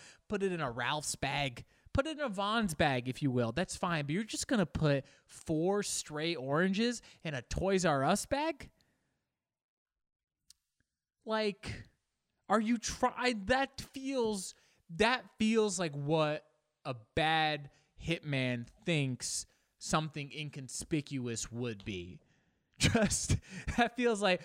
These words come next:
whoever John Wick's opposite is would be like, Oh, yeah, yeah, yeah, you know what we could do? All right, so we're trying to, we're trying to kill him? All right, so what we do,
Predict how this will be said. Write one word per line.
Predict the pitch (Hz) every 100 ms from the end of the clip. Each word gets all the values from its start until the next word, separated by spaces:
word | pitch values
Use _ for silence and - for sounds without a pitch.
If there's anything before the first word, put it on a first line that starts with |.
| - -
whoever | 214 254 277 294
John | 180 165 185 190 180
Wick's | 180 - - -
opposite | 139 143 - 147 139 135
is | 123 117 -
would |
be | 131
like, | 135 156
Oh, | 254 330
yeah, | 403 359 123 -
yeah, | 269 339 349
yeah, | 233
you | 170 208
know | 233
what | 233 214
we |
could | 190
do? | 175 285 262 247 - -
All | 170
right, | 143
so | -
we're | 170
trying | 220 208 208
to, |
we're | 202
trying | 180 220
to | 202
kill | 254 339
him? | 359 -
All | 147
right, | 117
so | - 160
what | 165
we | 160
do, | 262 269 220